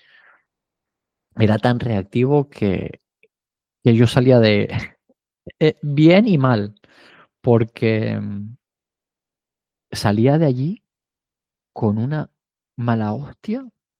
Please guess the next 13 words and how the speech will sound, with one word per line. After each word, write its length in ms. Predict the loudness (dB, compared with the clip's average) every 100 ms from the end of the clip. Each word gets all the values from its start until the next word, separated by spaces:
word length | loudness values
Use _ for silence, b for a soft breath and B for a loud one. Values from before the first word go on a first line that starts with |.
| _ _ _ _ _
es 100 | -4
decir, 320 | -4 -4 -8
salía 460 | -6 -6 -4 -2 -2
de, 200 | -4 -8 _ _ _ _
de 200 | -6 -4
mala 420 | -2 -2 0 0
leche, 400 | 0 -2 -6 -10 _ -20 _ _ _ _ _ -20 -20 _ _ _
pero 240 | 0 0
con 160 | 0 -2
una 160 | 0 0
energía 440 | 0 0 0 0
malísima 960 | 0 -4 -6 -6 -4 -6 -6 -4 -2 0
mental. 540 | -2 -4 -2 -2